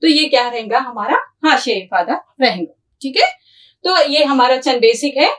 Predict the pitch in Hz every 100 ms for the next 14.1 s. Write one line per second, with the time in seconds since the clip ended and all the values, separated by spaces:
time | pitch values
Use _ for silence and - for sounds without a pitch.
0 | _ _ _ 214 269 262 262 262 254 -
1 | 240 233 247 254 277 254 262 254 226 214
2 | 269 - 240 240 240 233 233 262 453 -
3 | - 247 240 269 247 220 240 233 233 -
4 | 254 240 240 233 233 494 - - _ -
5 | 339 320 285 285 269 233 233 - - -
6 | _ _ - 269 294 262 247 269 - _
7 | _ _ _ _ _ _ _ _ _ -
8 | 440 - - 233 285 262 233 233 190 170
9 | 196 240 381 311 - 349 285 320 - 262
10 | 247 247 196 190 165 - _ - 285 508
11 | 571 _ _ _ _ 359 349 320 - 381
12 | 302 254 247 214 202 226 277 - _ -
13 | 262 285 247 302 302 220 226 294 320 285
14 | 311